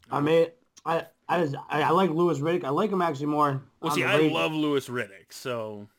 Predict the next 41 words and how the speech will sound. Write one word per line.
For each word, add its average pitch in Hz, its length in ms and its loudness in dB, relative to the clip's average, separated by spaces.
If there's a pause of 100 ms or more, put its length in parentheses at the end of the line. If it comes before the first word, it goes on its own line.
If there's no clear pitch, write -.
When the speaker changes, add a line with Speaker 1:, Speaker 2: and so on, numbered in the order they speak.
(200)
Speaker 1:
I, 170 100 2
I 175 140 4
like 208 200 2
him 180 100 -2
more 170 160 0
on 160 60 0
the 143 100 -4
radio 151 440 -2
than 139 140 -4
I, 139 220 -2
I - 20 -2
do 143 200 0
really 135 280 2
actually 131 280 -6
the 131 60 -4
Monday 131 280 -2
nights. 127 420 -6 (1300)
Speaker 2:
I, 147 200 -8 (300)
I 147 120 0
have 147 120 2
no 143 120 0
preference. 123 480 -6
I'll 127 160 -4
take 127 200 -6
Louis 120 220 -6
Riddick - 140 -18 (180)
pretty 120 180 -10
much 101 220 -14
anywhere. 104 540 -16 (260)
You 120 80 -12
know, 107 200 -12 (360)
maybe 120 160 -6
that's 107 200 -12
Raider 107 340 -10
loyalty, 104 580 -14
but, 104 240 -18 (100)
uh, 104 220 -14 (380)
Speaker 1:
Oh, 185 160 4
yeah, 147 220 4
probably. 147 540 2 (180)
Speaker 2:
he's, 131 560 -4